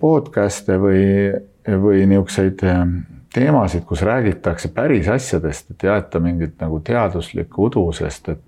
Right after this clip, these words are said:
noh, see on ka, ega see on nagu,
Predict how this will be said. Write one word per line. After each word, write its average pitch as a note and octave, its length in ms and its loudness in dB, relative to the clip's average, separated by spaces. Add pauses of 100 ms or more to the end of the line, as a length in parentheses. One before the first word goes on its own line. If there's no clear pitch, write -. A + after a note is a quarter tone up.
noh, F2 240 -2 (100)
see - 160 -8
on F#2+ 120 -2
ka, A2 140 0 (240)
ega D#2+ 200 -2 (480)
see - 180 -10
on E2 60 -2
nagu, D#2+ 260 -4